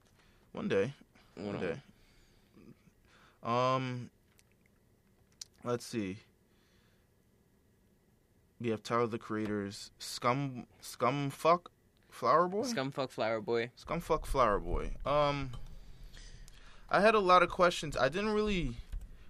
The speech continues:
Speaker 1: besides the gay thing, I think ev-, everyone's sort of over the gay thing.
Speaker 2: Uh, yeah, I
Speaker 1: From
Speaker 2: didn't
Speaker 1: last
Speaker 2: care
Speaker 1: week.
Speaker 2: about that at all, actually. I was
Speaker 1: Um,
Speaker 2: like, "If he's gay, he's gay, man."
Speaker 1: Um, but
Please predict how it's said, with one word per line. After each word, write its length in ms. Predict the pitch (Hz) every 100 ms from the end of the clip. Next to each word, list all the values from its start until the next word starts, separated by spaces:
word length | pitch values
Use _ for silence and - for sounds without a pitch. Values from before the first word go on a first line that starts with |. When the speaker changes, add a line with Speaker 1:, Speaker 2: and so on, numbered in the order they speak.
| -
Speaker 1:
besides 360 | 156 - 233 208
the 80 | 127
gay 200 | 120 113
thing, 220 | 92 87
I 60 |
think 220 | 117 160 123
ev-, 120 | 120
everyone's 440 | 117 117 120 113
sort 180 | 113 110
of 100 | 104
over 200 | 104 107
the 100 | 107
gay 160 | 107 110
thing. 280 | 110 113 123 - -
Speaker 2:
Uh, 80 | 123
yeah, 240 | 123 120
I 40 | 113
Speaker 1:
From 40 |
Speaker 2:
didn't 120 | 135 143
Speaker 1:
last 80 | -
Speaker 2:
care 140 | 131
Speaker 1:
week. 40 | 120
Speaker 2:
about 220 | 113 110
that 200 | 117 113
at 80 | 104
all, 260 | 110 110 107
actually. 340 | 107 135 135
I 60 | 113
was 120 | 127
Speaker 1:
Um, 60 |
Speaker 2:
like, 100 | 113 -
"If 140 | 113 - -
he's 180 | 123 110
gay, 200 | 120 113
he's 160 | 113 101
gay, 240 | 113 113
man." 280 | 107 104 104 - -
Speaker 1:
Um, 640 | 113 120 127 131 127 120 - _ _ _ -
but 320 | 127 135 -